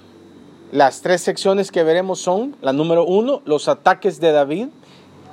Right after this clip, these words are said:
está padeciendo expuestos a Dios. Todo lo que él pasa, él se lo expone al Señor. Está en los primeros diez versículos.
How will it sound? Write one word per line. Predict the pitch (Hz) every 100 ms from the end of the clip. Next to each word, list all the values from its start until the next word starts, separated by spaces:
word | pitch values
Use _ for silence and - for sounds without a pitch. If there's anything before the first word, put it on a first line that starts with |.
| -
está | 147 - 185 190
padeciendo | 190 147 135 - 196 214 190
expuestos | - - - 208 208 214 - 156
a |
Dios. | 143 147 - - - - - -
Todo | 180 196
lo | 208 196
que | 202
él | 190
pasa, | 214 233 -
él | 226 196
se | 185
lo | 156
expone | - - 185 202
al | 175
Señor. | - 151 131 104
Está | - 175
en |
los | 208 202
primeros | 185 185 208 170
diez | 202 185
versículos. | 160 - 143 - 85